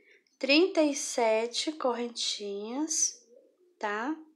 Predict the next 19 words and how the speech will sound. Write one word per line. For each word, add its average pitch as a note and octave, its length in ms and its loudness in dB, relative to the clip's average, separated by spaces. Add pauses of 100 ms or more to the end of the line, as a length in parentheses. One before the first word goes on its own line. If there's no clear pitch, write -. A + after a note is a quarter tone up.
(760)
Eu A#3 60 -10
vou C4 160 6
fazer C4 300 2
aqui A#3+ 220 2
as A#3 160 -2
minhas A3 240 -8
correntinhas, A3+ 600 -4
já A#3 240 -4
volto G3 340 -8
com G#3 140 -12
você A3+ 500 -4 (360)
pra B3+ 200 0
gente A#3+ 300 -6
tá A#3 140 -4
dando G#3 360 -6
continuidade. - 1080 -8 (4000)
Pronto, B3+ 460 2
fiz C4 240 -2
aqui A#3+ 400 -2